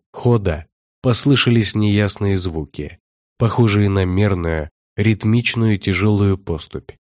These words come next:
сопровождаемую тихими всхлипами монотонно работающих сервомоторов. Звуки приближались, становились все явственнее, четче, пока в тусклом свете потолочных панелей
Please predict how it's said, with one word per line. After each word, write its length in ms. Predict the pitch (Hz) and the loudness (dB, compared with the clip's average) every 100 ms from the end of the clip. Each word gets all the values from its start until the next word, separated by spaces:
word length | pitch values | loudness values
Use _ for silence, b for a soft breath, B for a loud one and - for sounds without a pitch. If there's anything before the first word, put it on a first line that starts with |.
| _ | _
сопровождаемую 1080 | - 117 107 110 113 104 131 127 117 117 110 | -4 -2 2 4 4 2 2 2 2 2 0
тихими 580 | 107 151 131 135 131 127 | 0 -4 -2 -2 0 0
всхлипами 680 | - - 117 110 - 80 78 | -2 0 2 2 0 -6 -6
монотонно 720 | 82 87 95 - 131 123 117 | -4 -2 -2 0 0 2 2
работающих 920 | 104 92 101 - 101 92 - 92 - - | 0 0 -2 -2 0 0 -2 -4 -10 -8
сервомоторов. 1160 | - 117 104 101 98 101 - 95 80 71 - - _ _ _ _ _ _ - | -4 0 2 2 2 0 0 -2 -4 -6 -14 -20 _ _ _ _ _ _ -6
Звуки 440 | 104 104 120 117 | -2 2 2 2
приближались, 920 | 113 110 104 107 98 95 78 71 - _ _ _ - | 0 0 0 0 0 -2 -4 -8 -10 _ _ _ -12
становились 760 | - 113 107 104 104 101 - _ _ - | -4 0 2 2 2 2 -2 _ _ -8
все 200 | - 107 | -2 0
явственнее, 960 | 92 98 110 - 107 107 107 104 95 _ _ | 2 0 0 -2 -2 0 0 0 -2 _ _
четче, 640 | - 120 92 - - 73 - _ _ _ | -2 0 0 -2 -6 -6 -10 _ _ _
пока 260 | - 107 120 | -4 0 0
в 80 | - | -2
тусклом 520 | - 135 - 127 120 | -4 -2 0 0 0
свете 440 | - 110 95 - | -2 0 -2 -2
потолочных 720 | - 85 95 101 107 - 98 - | -6 -4 0 0 0 -2 -6 -4
панелей 480 | 92 101 104 101 | -2 0 0 0